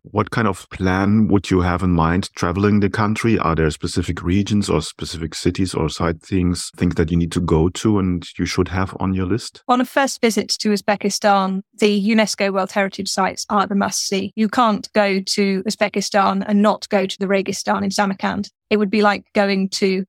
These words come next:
Speaker 2: Paris and not seeing the Eiffel Tower, or going to India and not seeing the Taj Mahal. So Samarkand is the absolute must-see site, but also the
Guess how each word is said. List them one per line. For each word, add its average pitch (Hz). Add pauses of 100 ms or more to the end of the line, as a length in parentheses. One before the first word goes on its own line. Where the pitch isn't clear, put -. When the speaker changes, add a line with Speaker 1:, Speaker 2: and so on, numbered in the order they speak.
Speaker 2:
Paris 208
and 202
not 202
seeing 190
the 208
Eiffel 214
Tower, 196
or 196
going 208
to 202
India 208
and 196
not 196
seeing 190
the 190
Taj 196
Mahal. 202
So 233
Samarkand 214
is 202
the 196
absolute 190
must-see 196
site, 190
but 214
also 214 (140)
the 196